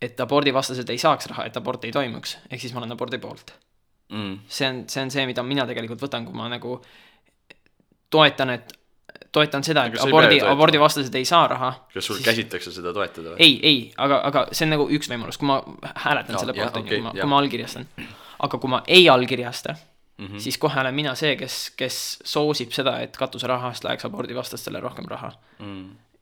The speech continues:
Speaker 1: Ja jällegi, see ongi see, et sul ei ole mingit vahe, vahepiirkonda, et sa
Speaker 2: Jah.
Speaker 1: oled kas halb või kas halb.
Speaker 2: <laughs> Aga sa ei pea ju kellelegi nagu aru andma, et
Speaker 1: No ma
Speaker 2: kas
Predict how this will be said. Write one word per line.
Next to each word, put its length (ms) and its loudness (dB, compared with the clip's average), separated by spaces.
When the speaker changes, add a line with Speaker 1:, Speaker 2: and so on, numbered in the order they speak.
Speaker 1:
Ja 100 -2
jällegi, 420 2
see 120 -6
ongi 140 -6
see, 120 -6
et 80 -8
sul 160 -4
ei 60 2
ole 120 0
mingit 300 -8
vahe, 380 -8
vahepiirkonda, 640 -4
et 160 -10
sa 80 -4
Speaker 2:
Jah. 80 -2
Speaker 1:
oled 100 -10
kas 240 0
halb 240 2
või 160 -6
kas 280 -6
halb. 240 -8
Speaker 2:
<laughs> 400 -16
Aga 100 -6
sa 80 0
ei 60 2
pea 160 6
ju 60 0
kellelegi 420 -2
nagu 220 -6
aru 180 0
andma, 220 -8
et 60 -20
Speaker 1:
No 200 4
ma 180 6
Speaker 2:
kas 80 0